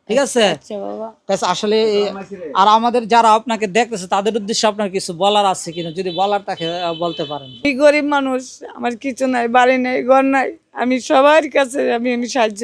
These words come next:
Speaker 2: চাই। যে আমার ছেলে সন্তান, মা বাপ, ভাই বান্ধব, কেউ, কেউই নাই, বাড়ি নাই, ঘর নাই, আমার মুখজনে কেউ এক ফুটা পানি দিব এই লক্ষ্য আমার নাই। কাপড়ের দশজনের কাছে আমি,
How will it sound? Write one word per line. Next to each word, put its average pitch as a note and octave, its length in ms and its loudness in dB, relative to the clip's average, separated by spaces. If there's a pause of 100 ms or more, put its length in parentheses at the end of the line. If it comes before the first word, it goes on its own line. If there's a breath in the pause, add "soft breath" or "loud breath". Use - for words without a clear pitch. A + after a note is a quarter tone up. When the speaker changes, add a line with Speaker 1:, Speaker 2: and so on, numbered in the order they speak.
(140)
Speaker 2:
চাই। D#4+ 140 -12 (1120 loud breath)
যে A#3 80 2 (100)
আমার C4+ 160 4 (160)
ছেলে C#4+ 260 4 (100)
সন্তান, C4 400 2 (100)
মা A#3+ 100 4 (140)
বাপ, A#3 300 4 (520)
ভাই A3+ 160 4
বান্ধব, B3 360 2 (160)
কেউ, C4+ 140 -4 (100)
কেউই C#4+ 340 4
নাই, B3+ 220 -2 (580 loud breath)
বাড়ি C4+ 300 4
নাই, B3+ 300 2
ঘর B3 160 2
নাই, A#3+ 280 0 (320)
আমার A3+ 260 2
মুখজনে B3 500 2
কেউ B3+ 240 2 (160)
এক A#3+ 80 0 (100)
ফুটা B3 260 2
পানি B3+ 220 2
দিব C4 260 -4
এই B3+ 220 2
লক্ষ্য A#3 320 -2
আমার B3 260 2 (100)
নাই। B3+ 140 2 (800 loud breath)
কাপড়ের C4+ 540 4
দশজনের C4 560 2
কাছে B3+ 260 -2
আমি, A#3+ 280 2